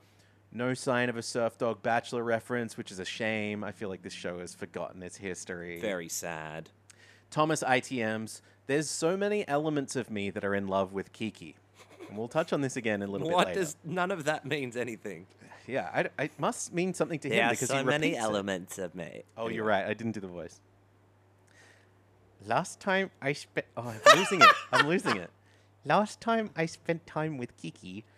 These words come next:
Speaker 1: she brushed off the answer to whether she would have more kids.
Speaker 2: I don't think she brushed it off.
Speaker 1: No, I don't. That's not how I remember it
Speaker 2: This is
Speaker 1: happening
Speaker 2: not what's
Speaker 1: either.
Speaker 2: happening with Jess, right? Like, Jess is kicking the rose down the road.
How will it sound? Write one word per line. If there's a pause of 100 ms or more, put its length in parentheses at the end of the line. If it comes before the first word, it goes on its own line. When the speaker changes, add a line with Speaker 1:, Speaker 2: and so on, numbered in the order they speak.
(120)
Speaker 1:
she
brushed
off
the
answer
to
whether
she
would
have
more
kids. (380)
Speaker 2:
I
don't
think
she
brushed
it
off.
Speaker 1:
No,
I
don't. (200)
That's
not
how
I
remember
it
Speaker 2:
This
is
Speaker 1:
happening
Speaker 2:
not
what's
Speaker 1:
either.
Speaker 2:
happening
with
Jess,
right?
Like,
Jess
is
kicking
the
rose
down
the
road.